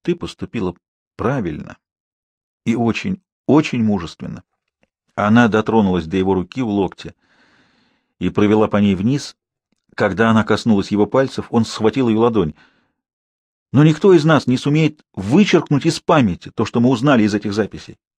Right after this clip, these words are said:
Это останется как клеймо, это...» Его голос сорвался, и он сглотнул. «Не правда ли?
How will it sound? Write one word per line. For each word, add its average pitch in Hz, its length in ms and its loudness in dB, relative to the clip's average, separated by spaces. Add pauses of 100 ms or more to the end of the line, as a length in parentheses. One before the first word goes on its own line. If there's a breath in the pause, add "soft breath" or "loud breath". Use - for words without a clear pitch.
(440)
Это 151 220 0
останется 185 560 0
как 151 220 -2
клеймо, 160 480 4
это...» 170 260 2 (540 soft breath)
Его 92 260 0
голос 98 260 0
сорвался, 107 500 -2
и 98 40 -2
он 92 60 -2
сглотнул. 104 500 -2 (1200)
«Не 101 140 0
правда 151 340 -2
ли? 151 120 -8